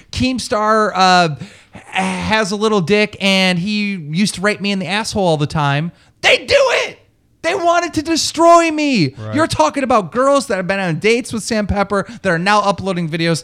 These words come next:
Speaker 1: apparently been raped, apparently been overly groped, whatever. Like, it, this is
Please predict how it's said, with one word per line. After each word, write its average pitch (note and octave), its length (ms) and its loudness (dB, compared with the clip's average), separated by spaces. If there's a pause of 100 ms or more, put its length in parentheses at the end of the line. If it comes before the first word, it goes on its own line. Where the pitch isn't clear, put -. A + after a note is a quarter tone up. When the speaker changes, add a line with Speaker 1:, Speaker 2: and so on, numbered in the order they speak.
(160)
Speaker 1:
apparently F3+ 640 -2
been C#3+ 340 -2
raped, D3 380 0 (140)
apparently D#3+ 680 2
been C#3 240 -2 (240)
overly E3+ 400 0
groped, D3 560 2
whatever. C3+ 640 -4 (260)
Like, F3 300 -2
it, F3+ 160 -6
this G#3+ 220 -6
is F#3+ 360 -4